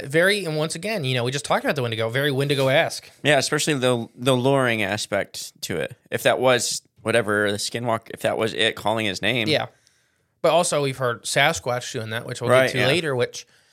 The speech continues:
Speaker 1: the Uinta Mountains, in my opinion, would probably be one of the best Sasquatch places to go to and look. And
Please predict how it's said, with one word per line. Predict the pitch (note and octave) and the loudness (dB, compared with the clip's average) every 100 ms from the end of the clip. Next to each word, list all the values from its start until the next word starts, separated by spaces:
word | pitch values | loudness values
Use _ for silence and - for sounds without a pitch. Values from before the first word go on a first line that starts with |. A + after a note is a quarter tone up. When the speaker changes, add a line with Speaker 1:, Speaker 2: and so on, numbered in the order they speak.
| _ | _
Speaker 1:
the | - | -2
Uinta | D3 C#3+ | 0 0
Mountains, | C#3+ D#3+ D3+ D#3 - - _ _ _ _ | 2 0 0 -4 -6 -10 _ _ _ _
in | D3 | 0
my | D3+ | 2
opinion, | C3+ F3 F#3+ D3+ C#3 | 2 2 2 -2 -4
would | C3+ | -2
probably | D3+ D3+ | 0 0
be | D3+ | 2
one | D#3+ | 0
of | |
the | D3 | 2
best | D#3+ - | 0 2
Sasquatch | F3 - D#3 D3+ - | 2 2 -2 -4 0
places | D3 C#3+ | -2 -2
to | C#3 | -2
go | D3 | -2
to | D3 E3+ D#3 | 0 -2 0
and | |
look. | F3+ G3+ | 0 -2
And | C#3 C#3+ | -2 -4